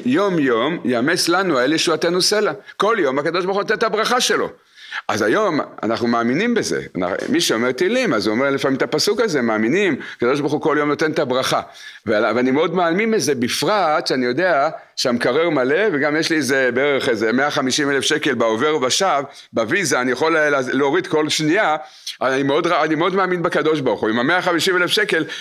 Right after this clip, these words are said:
אני מאוד מאמין בקדוש ברוך הוא. אני מאוד, אני מאוד רגוע עם המאה חמישים אלף ש-, אלף שקל. אבל זה אפילו, היום, היום אפילו לא מעמידים אותנו בניסיונות האלה. אבל היו דורות,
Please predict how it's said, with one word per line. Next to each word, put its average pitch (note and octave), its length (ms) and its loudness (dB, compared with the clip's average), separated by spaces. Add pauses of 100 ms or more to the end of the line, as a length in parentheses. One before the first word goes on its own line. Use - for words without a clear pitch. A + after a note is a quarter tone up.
אני D3 140 0
מאוד F#3 180 0
מאמין E3 280 0
בקדוש B2 300 0
ברוך A#2+ 120 -4
הוא. C3 60 2
אני C3+ 80 -2
מאוד, D#3+ 260 0 (360)
אני D#3 180 0
מאוד G3 240 0
רגוע F3+ 360 0
עם D#3+ 60 0
המאה C#3 320 0
חמישים B2 380 -4
אלף - 260 -4
ש-, A2+ 60 -4 (280)
אלף B2+ 220 2
שקל. G#2+ 360 0 (640)
אבל D3+ 560 0 (360)
זה D3+ 220 2
אפילו, F#3 400 0
היום, D#3 360 0 (100)
היום D3 200 0
אפילו E3+ 260 0
לא E3+ 100 2
מעמידים E3+ 380 2
אותנו F3+ 280 0
בניסיונות G2+ 580 -2
האלה. E2 200 0 (500)
אבל G#2 180 2
היו D#3 300 2
דורות, A#2+ 600 0